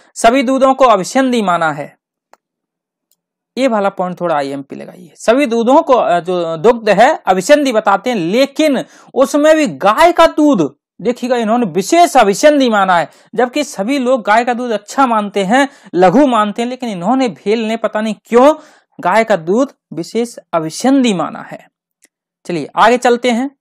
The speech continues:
शरीर को मैथुन क्रिया का मूल एवं फल माना है, तो ये कोटेशन आपको याद होनी चाहिए, "रति मूलम शरीरम ही शरीरस्य रति फलम", ये आपको पता होना चाहिए।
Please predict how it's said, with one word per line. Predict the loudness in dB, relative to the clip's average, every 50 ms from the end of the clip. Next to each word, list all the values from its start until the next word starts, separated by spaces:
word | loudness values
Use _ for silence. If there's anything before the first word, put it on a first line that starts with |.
| _ _
शरीर | -4 0 0 2 2 0 -2 -2
को | 0 0 0 2
मैथुन | 2 -2 -2 -2 -2 -6 -6 -4
क्रिया | -6 -4 -2 0 0 2
का | 2 0 0
मूल | 0 -2 -2 -2 0 0
एवं | 0 0 0 -2 -2 -4 -4
फल | -4 -4 -2
माना | -2 -4 -4 -2 -2 -4 -4
है, | -4 -6 -8 -12 _ _ _ _
तो | -6 -4
ये | -4 -2
कोटेशन | 0 0 0 2 2 0 0 0 0 0
आपको | 0 0 -2 -2 -2
याद | 0 0 0 0 0
होनी | -2 -4 -4 -8
चाहिए, | -8 -8 -8 -4 -2 -2 -2 -2 -2 _ _ _ _ 0
"रति | 0 0 0 -2 -4 -2
मूलम | -2 -2 0 0 0 0 -2 -2
शरीरम | -2 -2 -2 -2 -2 -2 -2 -2 -2
ही | -4 -2 -2 -4
शरीरस्य | -2 -2 -2 -2 2 2 2 2 2 4 2 4
रति | 4 4 0 0 -4 -4 -2
फलम", | 0 2 4 4 4 2 -2 -6 -10 _ _ _ _ _ _ -2
ये | 0
आपको | 0 0 0 -4 -4
पता | -2 -2 0 2 2
होना | 2 2 2 0 -2
चाहिए। | -2 -4 -6 -4 -4 -8 -10 -12